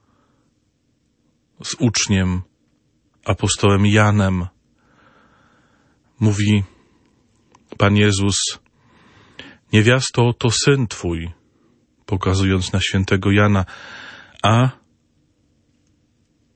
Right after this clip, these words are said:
do Jana mówi: "Oto matka twoja". Bardzo konkretne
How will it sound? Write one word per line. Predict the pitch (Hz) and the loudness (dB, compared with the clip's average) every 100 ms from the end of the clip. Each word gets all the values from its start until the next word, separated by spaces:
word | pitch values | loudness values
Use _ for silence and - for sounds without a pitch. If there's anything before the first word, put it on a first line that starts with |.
| _ _ _ _ _ - | _ _ _ _ _ -4
do | 110 101 104 107 | 0 4 4 4
Jana | 107 104 107 110 | 2 2 4 4
mówi: | 104 101 107 | 2 2 0
"Oto | 123 131 - 123 120 _ _ _ _ _ _ _ _ _ _ _ _ - | 2 0 0 -2 -2 _ _ _ _ _ _ _ _ _ _ _ _ 0
matka | 113 120 - - | 2 2 -4 -10
twoja". | - 82 78 78 - _ _ _ _ - _ _ _ _ _ _ _ _ _ _ _ _ _ _ _ _ _ _ _ _ _ _ _ _ _ _ _ _ _ _ | -8 -8 -8 -10 -14 _ _ _ _ -20 _ _ _ _ _ _ _ _ _ _ _ _ _ _ _ _ _ _ _ _ _ _ _ _ _ _ _ _ _ _
Bardzo | 110 131 127 | 0 0 0
konkretne | 123 123 120 123 - 117 | -2 -2 0 -2 0 -2